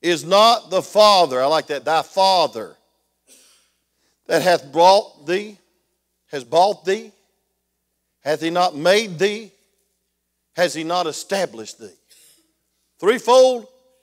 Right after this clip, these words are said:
ownership he has on your life. Number one, he's made you. Say amen.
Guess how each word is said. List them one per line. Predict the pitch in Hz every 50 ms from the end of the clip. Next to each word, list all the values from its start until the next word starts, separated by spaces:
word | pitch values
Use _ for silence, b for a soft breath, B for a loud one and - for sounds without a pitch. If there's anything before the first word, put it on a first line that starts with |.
| _ _ _ _
ownership | 180 214 208 190 165 139 - - 170 147 147
he | 151 139
has | 147 156 151 143 120 117
on | 127 123 123
your | 127 131
life. | 127 123 117 104 90 65 - _ _ _ _ _ _ _
Number | 123 135 139 143
one, | 147 156 165 180 196 214 220 214 - _ _ _ _ _ _ _ _ _
he's | _ 127 110 101
made | 117 135 135 123 110 98 90
you. | 95 90 80 _ _ _ _ _ _ _ _ _ _ _ _ _ _ _ _ _ _ _ _ _ _ _
Say | - - 143 160 175
amen. | 180 185 175 147 113 104 98